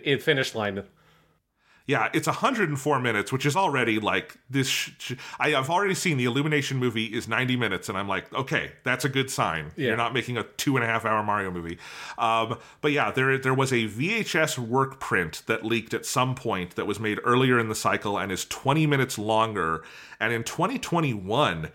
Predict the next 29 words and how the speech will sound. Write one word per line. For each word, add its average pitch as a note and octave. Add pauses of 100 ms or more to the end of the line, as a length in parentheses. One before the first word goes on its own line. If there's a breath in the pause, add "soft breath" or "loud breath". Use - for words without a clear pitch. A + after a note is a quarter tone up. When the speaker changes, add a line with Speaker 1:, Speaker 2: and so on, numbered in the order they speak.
(340 loud breath)
Speaker 2:
a A#2+
team D3 (140)
of, G#2+
like, G#2
semi-professional B2
restorationists A2 (180)
got A2+ (160)
footage C#3
together C3+
and, G#2+
like, G2
restored A2+
it. - (420 loud breath)
Uh, A2+
apparently, E3
additional F3
scenes D3
include A#2+
Koopa F3+
devolving C#3
a A2+
technician C3
into C#3
slime A#2
for A2+
the G#2+
crime A#2
of G#2+
sneezing, G#2+